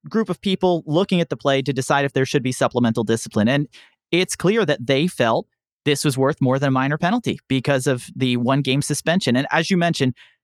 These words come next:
they don't consider what happens on ice. If there was a major penalty or a minor penalty, player safety would render the same verdict either way.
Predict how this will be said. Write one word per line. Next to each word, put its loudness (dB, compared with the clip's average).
they 2
don't 0
consider 0
what 0
happens -2
on 0
ice. -2
If -6
there 2
was 0
a 0
major 0
penalty -2
or 2
a 0
minor 0
penalty, -4
player 0
safety -2
would 0
render 2
the 0
same 0
verdict -2
either 0
way. 0